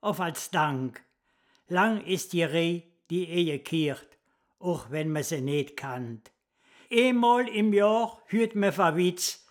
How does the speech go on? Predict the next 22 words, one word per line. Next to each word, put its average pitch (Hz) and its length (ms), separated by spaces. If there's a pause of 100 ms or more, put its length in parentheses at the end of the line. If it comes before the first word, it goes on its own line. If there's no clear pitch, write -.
(140)
et 185 180
Glöckche 170 680
singe 170 380
Klang, 143 520 (460)
wenn 175 200
der 170 120
Froh 170 200
Leichnamsprung 185 1200
könnt 175 360
a, 151 320 (320)
mit 139 280
Bähne 175 520
en 156 220
Gesang. 131 680 (720)
Da 196 120
sieht 233 280
man 226 200
Ort 247 340
en 220 200
Jung 202 400
da 185 160
stue, 165 540